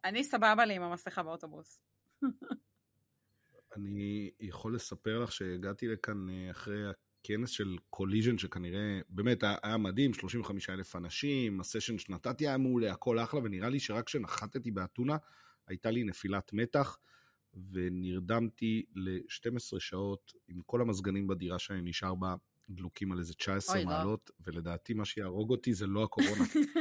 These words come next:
Speaker 1: <laughs>
Speaker 2: אבל, אה, אני
Speaker 1: קצת
Speaker 2: גמור.
Speaker 1: הגזמת עם
Speaker 2: ו-,
Speaker 1: תשע עשרה מעלות.
Speaker 2: נכון, מה שהיה יותר מוגזם,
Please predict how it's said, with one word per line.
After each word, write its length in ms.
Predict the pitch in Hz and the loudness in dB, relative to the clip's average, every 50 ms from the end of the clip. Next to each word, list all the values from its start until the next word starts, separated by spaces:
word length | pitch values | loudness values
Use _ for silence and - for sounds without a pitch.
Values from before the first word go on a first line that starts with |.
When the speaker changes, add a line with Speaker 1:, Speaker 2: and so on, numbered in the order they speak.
| 311 - - | 2 2 0
Speaker 1:
<laughs> 420 | 262 262 - - - - - - | -4 -4 -6 -8 -18 -20 -16 -12
Speaker 2:
אבל, 400 | - 85 90 87 82 - 95 82 | -10 -8 -6 -4 -2 -2 -2 -2
אה, 300 | 80 80 80 80 78 82 82 80 - - - - - - - _ _ _ _ _ - - - - - - | -2 -4 -4 -2 -2 -4 -4 -6 -8 -12 -14 -16 -20 -20 -20 _ _ _ _ _ -16 -16 -16 -10 -4 -2
אני 160 | 120 120 - | 0 0 2
Speaker 1:
קצת 120 | - 107 | 4 4
Speaker 2:
גמור. 140 | 107 98 131 | 4 6 6
Speaker 1:
הגזמת 500 | 131 120 - - 294 320 381 370 - - 185 165 165 165 160 156 160 - | 6 4 4 6 6 6 6 4 2 2 4 4 4 2 -2 -4 -10 -12
עם 100 | - 185 | -10 -10
Speaker 2:
ו-, 80 | 175 | -6
Speaker 1:
תשע 180 | 180 185 170 165 | -2 0 0 0
עשרה 260 | 175 180 180 180 170 | 0 -2 -4 -6 -4
מעלות. 540 | 165 156 160 165 165 160 147 147 - _ - _ _ _ _ _ _ _ _ _ _ _ _ _ _ _ _ _ - | -4 -4 -4 -4 -4 -6 -8 -10 -14 _ -20 _ _ _ _ _ _ _ _ _ _ _ _ _ _ _ _ _ -8
Speaker 2:
נכון, 380 | 123 107 104 - - 117 113 113 - - | -4 -2 0 2 4 4 4 4 0 -4
מה 180 | 101 117 123 131 | -2 0 2 2
שהיה 220 | - - 165 127 | 4 4 4 6
יותר 360 | 139 139 117 - - 123 131 147 | 6 4 2 4 4 4 4 4
מוגזם, 680 | 165 170 165 131 107 98 110 107 107 120 143 160 160 | 4 4 2 2 2 0 0 0 0 0 0 -2 -4